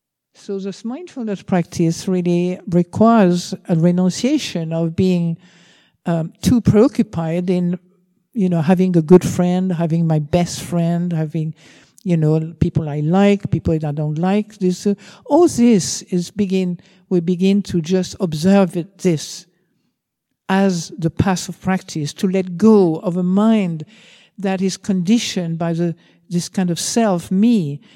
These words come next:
And for some reason, you know, I haven't kind of find out why, you know, when I look at the mind, it's divisive.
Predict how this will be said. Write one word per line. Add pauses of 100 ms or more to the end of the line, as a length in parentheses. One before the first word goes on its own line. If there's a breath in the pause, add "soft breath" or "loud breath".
(280 soft breath)
And
for
some
reason,
you
know,
I
haven't
kind
of
find
out
why,
you
know, (1400 loud breath)
when
I
look
at
the
mind,
it's
divisive.